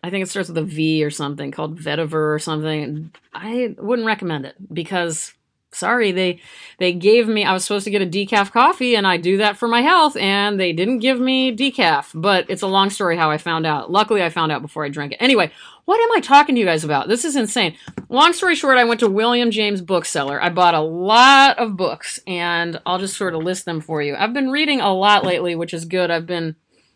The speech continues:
trying to make myself go to bed at a certain time every night and get up at a certain time. And it isn't quite totally solved yet, my sleep schedule, but I'm working on it.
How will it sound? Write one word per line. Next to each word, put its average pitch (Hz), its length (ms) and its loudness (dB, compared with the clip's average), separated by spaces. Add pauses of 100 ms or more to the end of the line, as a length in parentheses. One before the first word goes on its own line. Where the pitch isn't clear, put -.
(180)
trying 196 360 -2
to 170 120 -2
make 170 320 -4
myself 160 720 -6 (560)
go 180 200 0
to 180 80 -2
bed 165 680 -2 (520)
at 170 100 -8
a 165 60 -6
certain 175 340 -4
time 165 300 -2
every 160 240 -4
night 151 420 -2
and 156 140 -6
get 156 120 -2
up 156 160 -2
at 156 60 -4
a 156 80 -4
certain 151 240 -4
time. 147 320 -6
And 143 300 -10
it 208 100 -2
isn't 247 280 -2
quite 214 520 2 (160)
totally 247 500 -2
solved 247 480 4
yet, 262 240 2
my 202 140 -2
sleep 220 260 -2
schedule, 247 380 -4
but 202 140 -8
I'm 190 160 0
working 170 260 -2
on 139 140 -4
it. - 80 -12